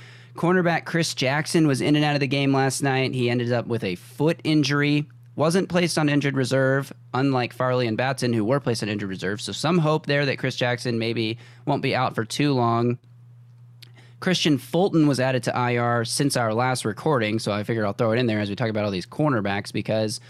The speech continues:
one other bit of news is the Titans have signed Greg Mabin, largely suspected to be patient zero for the Titans covid outbreak last year before that Bills game.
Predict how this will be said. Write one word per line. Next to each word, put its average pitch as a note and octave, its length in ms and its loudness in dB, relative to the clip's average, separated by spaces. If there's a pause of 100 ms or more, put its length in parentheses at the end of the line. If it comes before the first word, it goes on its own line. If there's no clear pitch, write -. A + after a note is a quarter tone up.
(240)
one F#3 360 0
other G#3 320 2
bit D#3 160 2
of B2+ 120 0
news A2+ 340 0
is A2+ 80 -2
the A2+ 80 -6
Titans C3+ 400 -2
have G#2+ 160 -4
signed C3 640 0 (360)
Greg C3+ 340 0
Mabin, A#2+ 640 0 (200)
largely C#3+ 420 0
suspected C3 560 -2
to B2 100 -2
be B2+ 220 0
patient A#2+ 420 -2
zero A#2 360 0
for A#2+ 120 -4
the A2 80 -2
Titans A2+ 380 -4
covid A#2+ 320 -2
outbreak A2+ 480 -2
last A2 320 -4
year A2+ 140 -2
before G#2+ 320 -4
that C3 260 -2
Bills A2 300 -4
game. A#2 420 -2